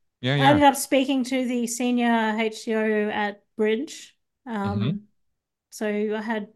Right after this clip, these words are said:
Speaker 2: sort of a talk with him. I can't remember exactly what was said, but he just wanted to, like, get to know me. Um, and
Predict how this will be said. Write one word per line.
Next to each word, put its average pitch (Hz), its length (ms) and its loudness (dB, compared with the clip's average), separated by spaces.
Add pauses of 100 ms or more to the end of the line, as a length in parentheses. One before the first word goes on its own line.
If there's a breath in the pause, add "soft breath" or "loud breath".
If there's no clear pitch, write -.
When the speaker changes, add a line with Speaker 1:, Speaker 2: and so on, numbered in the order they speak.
(100)
Speaker 2:
sort 220 180 -6
of 202 80 -8
a 208 40 -6
talk 214 340 -6
with 214 180 -8
him. 262 640 2
I 240 80 -10
can't 226 240 -6
remember 208 300 -4
exactly 202 380 -6
what 190 160 -4
was 190 180 -6
said, 208 340 -4
but 185 340 -6
he 214 140 -4
just 214 220 -12
wanted 208 260 -6
to, 208 340 -8 (100)
like, 202 200 -10
get - 160 -12
to - 120 -8
know 269 120 2
me. 277 380 4 (920 loud breath)
Um, 254 640 4
and 240 220 2